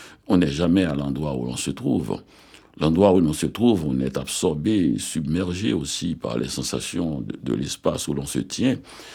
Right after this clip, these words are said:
et par les couleurs, par les nuances, et on nous permet, avec notre imaginaire, d'être ailleurs en même temps. On va pas refuser ça, de pouvoir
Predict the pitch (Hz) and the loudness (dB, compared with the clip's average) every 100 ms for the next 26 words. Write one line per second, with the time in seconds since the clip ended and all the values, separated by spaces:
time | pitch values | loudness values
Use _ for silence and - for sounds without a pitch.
0 | - - - 71 65 62 58 65 - 90 | -18 -16 -2 0 2 2 2 0 2 6
1 | 90 98 73 69 64 71 76 123 120 - | 8 6 4 -2 -2 -2 2 4 4 2
2 | 55 55 73 90 90 104 82 107 87 71 | 2 4 4 4 4 4 4 4 4 0
3 | 65 92 92 80 80 69 62 64 73 113 | -2 2 4 4 2 2 -4 0 2 2
4 | 95 64 71 69 69 95 90 73 67 62 | 2 -2 -4 -2 4 6 6 4 -2 -4
5 | - - 71 60 62 - 76 82 101 87 | -2 -2 -2 -4 -4 2 4 4 4 4
6 | 107 180 139 - - - - 87 95 87 | 4 4 4 0 -12 -12 0 0 4 6
7 | 95 80 | 6 6